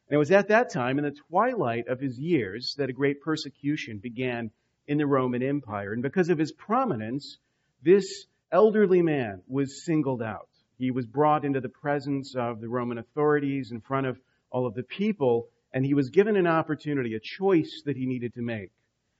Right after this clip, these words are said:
And the choice was this. On the one hand, he could renounce Christ and live out his final days in peace. On the other hand, he could be burned at the stake,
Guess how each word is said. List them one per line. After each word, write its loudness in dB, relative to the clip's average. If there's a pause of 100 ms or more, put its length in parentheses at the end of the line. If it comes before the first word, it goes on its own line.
(160)
And 0
the 2
choice 4
was 4
this. 2
On 0
the 4
one 4
hand, 0
he 2
could -2
renounce -2
Christ -6 (480)
and 0
live 2
out 2
his -8
final -2
days -4
in -8
peace. -14 (560)
On 4
the 4
other 6
hand, 0
he 0
could -4
be 2
burned 0
at -12
the -18
stake, -6